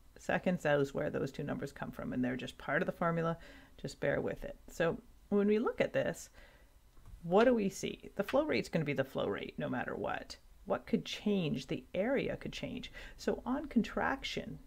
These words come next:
when we have a smaller area, the bottom of the fraction will be smaller. So I would expect that we're gonna have a faster speed on contraction. Likewise, if you were doing extension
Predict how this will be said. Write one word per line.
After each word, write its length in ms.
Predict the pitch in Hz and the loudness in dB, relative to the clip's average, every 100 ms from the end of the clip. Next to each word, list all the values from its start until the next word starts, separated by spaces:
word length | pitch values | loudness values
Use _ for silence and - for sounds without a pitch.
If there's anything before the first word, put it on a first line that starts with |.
| - - - - - | -20 -20 -20 -20 -2
when 140 | 185 | 2
we 100 | 180 | 2
have 260 | 175 175 156 | 4 4 4
a 100 | 151 | 0
smaller 600 | - - 202 247 190 - - | 0 -2 2 2 2 2 2
area, 560 | 185 208 131 113 - - - - - - | 2 2 0 -2 -4 -8 -20 -20 -18 -6
the 80 | |
bottom 460 | 165 - 156 262 202 | -2 2 4 4 4
of 100 | 151 | 2
the 80 | - | -4
fraction 680 | - 190 190 - 147 - 160 | 2 4 4 0 -6 -4 -2
will 120 | 156 | -2
be 120 | 151 | -2
smaller. 460 | 147 - 233 165 92 | -4 0 2 2 -2
So 280 | - 165 - - | 0 0 -2 -4
I 160 | - | 0
would 160 | 302 226 | 2 2
expect 460 | 156 - 208 - - - - - - - - - - - | 0 -2 0 0 -6 -20 -20 -20 -20 -20 -20 -20 -20 -4
that 80 | 107 | 0
we're 100 | 175 | 2
gonna 100 | 175 | 2
have 320 | 180 156 147 - - - - | 4 4 0 -4 -20 -20 -8
a 80 | - | -4
faster 380 | - 139 - - | -2 -2 -4 -12
speed 440 | - - 285 - - - - | -8 -4 -2 -4 -10 -20 -10
on 140 | 147 143 | -4 -4
contraction. 580 | - 135 131 113 - - - - - - - - - - - - - - - - - - - - | -4 -4 -6 -6 -10 -12 -16 -20 -20 -20 -20 -20 -20 -20 -20 -20 -20 -20 -20 -20 -20 -20 -20 -6
Likewise, 640 | - 240 - 147 - 165 - | 0 2 2 0 -2 -4 -6
if 160 | 160 147 | -6 -4
you 100 | 143 | 0
were 140 | 143 | 0
doing 300 | 151 143 131 | 0 0 0
extension 680 | - - 262 294 - - | -2 -2 0 0 -2 -4